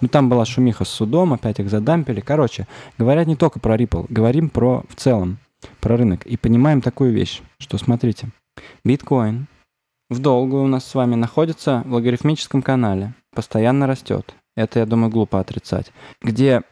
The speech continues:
на дне этого канала было идеальное место для аккумуляции, на вершине этого канала для распродажи. На дне канала для аккумуляции, на вершине для распродажи.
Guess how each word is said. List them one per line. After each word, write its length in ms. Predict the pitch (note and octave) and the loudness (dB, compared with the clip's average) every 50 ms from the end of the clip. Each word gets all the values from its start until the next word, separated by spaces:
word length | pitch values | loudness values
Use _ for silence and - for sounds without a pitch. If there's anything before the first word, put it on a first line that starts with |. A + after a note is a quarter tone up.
| _ _ _ _ _ - | _ _ _ _ _ -2
на 160 | - A#2+ A#2+ | 0 2 2
дне 260 | A#2+ C3+ C#3 B2 A#2 | 4 4 4 4 2
этого 200 | - - A2 G#2+ | 2 0 -2 -2
канала 420 | - - A#2+ A#2 A#2 G#2+ G2 F#2+ F#2+ | 0 2 2 2 4 2 2 2 0
было 280 | F#2+ G#2+ G#2 G2+ G2+ G2+ | 2 2 2 2 2 2
идеальное 360 | G2 B2 A2+ G#2+ G#2+ G#2 G#2 | 2 2 2 4 4 2 2
место 280 | G#2 G#2 G2 - - | 2 0 0 -2 -2
для 180 | G2 F#2+ G2 G2 | -2 0 0 0
аккумуляции, 760 | G2 - G#2+ G#2+ A2+ A#2+ D#3 F3 F3+ - - - E3 D#3+ D#3 - _ - - - _ _ _ - | 0 0 2 2 2 4 2 0 0 -2 -2 -2 0 0 -2 -4 _ -18 -20 -20 _ _ _ 0
на 120 | A2 G#2+ | 0 2
вершине 460 | G#2+ G#2+ G#2 - - D#3+ E3 D#3+ D3 | 2 0 0 0 0 2 2 2 2
этого 180 | C3+ - C3+ B2+ | 2 0 -2 0
канала 480 | - C#3+ C#3 C#3 C3 B2+ B2 A#2 A2 | 0 2 2 2 2 2 2 2 0
для 220 | A#2+ G#2+ A2 A#2 A#2+ | 0 0 0 0 0
распродажи. 720 | A#2+ A2+ - B2 A#2 A2 G2 F#2 F2+ F2+ - - G#2+ - _ - - - - _ - | 0 0 0 0 0 0 0 0 -2 -2 -4 -8 -12 -14 _ -20 -20 -20 -16 _ -2
На 140 | G#2+ A2 A2+ | 0 0 2
дне 180 | A2+ B2 B2 | 2 2 0
канала 360 | A2 - A#2+ A2+ A2+ G#2+ G2+ F#2+ | 2 2 0 2 2 2 0 0
для 160 | F#2+ G#2 G2 | 0 0 0
аккумуляции, 680 | G2 - A2+ A2+ A#2+ C3 D#3+ F3 - - - D#3 D3 | 0 0 0 0 2 2 2 0 -2 -4 -4 -2 -2
на 140 | C#3 C3 A2+ | 0 0 0
вершине 420 | A2 A2 G#2+ - - D3 C3 B2+ A#2 | 0 -2 -2 -2 0 0 2 2 2
для 140 | A2+ A2+ | 0 0
распродажи. 640 | G#2+ G#2+ - - A2+ A2 G#2 G2 F#2+ F#2+ F#2+ G2 G2 | -2 -2 -2 -2 -2 -2 0 0 -2 -4 -4 -6 -10